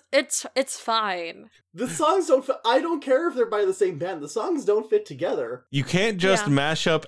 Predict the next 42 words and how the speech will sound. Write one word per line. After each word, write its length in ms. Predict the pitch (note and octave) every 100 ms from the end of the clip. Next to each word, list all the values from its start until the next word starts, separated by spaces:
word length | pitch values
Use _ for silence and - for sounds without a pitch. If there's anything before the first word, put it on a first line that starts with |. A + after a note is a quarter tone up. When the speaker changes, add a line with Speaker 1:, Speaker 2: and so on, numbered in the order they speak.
| -
Speaker 3:
anything 640 | C3 D3 D#3 D3 C3+ A#2+
willy-nilly. 760 | A2+ C3+ C3 A#2 A#2 G#2+ E2 B2
<laughs> 760 | G#3+ C4 D#3+ - - - A#3
That's 320 | E3 - -
not 360 | D#3 D#3+ - G3+
what 160 | E3+ F3
a 60 |
Speaker 2:
Yeah. 180 | D3 D3
Speaker 3:
mashup 440 | D#3+ D#3 D#3+ C#3+ - -
is. 540 | D3 - - - - _ - - -
Speaker 1:
Riley, 340 | D4 C#4+ D4+
just 220 | D4+ E4
be 100 | A4+
glad 280 | D#4 D4+ D4
that 120 | D4
you 140 | A#3+ A#3+
weren't 260 | A3 A#3+
here 320 | A#3+ B3+ A#3 A3+
last 400 | G3+ G#3+ - A3+
episode 480 | A3 A3+ A3 G#3+
for 140 | G#3+ A#3
when 140 | A3
they 100 | A3+
mashed 340 | A3 A3 - -
up 160 | G3+
Fly 420 | - A3 G#3 G#3+
by 220 | A3 F#3+ F#3
Nicki 300 | G#3 - G3+
Minaj 420 | G3+ G3+ G3+ G3
and 80 | F#3
Rihanna 400 | F#3+ G3 F#3+ E3+
with 180 | F#3 -
I 160 | G3 G#3
Believe 380 | G3+ G3+ G#3+
I 100 | F#3+
Can 180 | F3+ G3
Fly. 460 | E3+ F3 D#3+ E3+ -
<laughs> 40 | -
Speaker 3:
That, 260 | C3 A#2+
those 300 | D3 F3 F3
are 180 | E3 D3+
different, 680 | A#2 - D3+ - D3+ B2+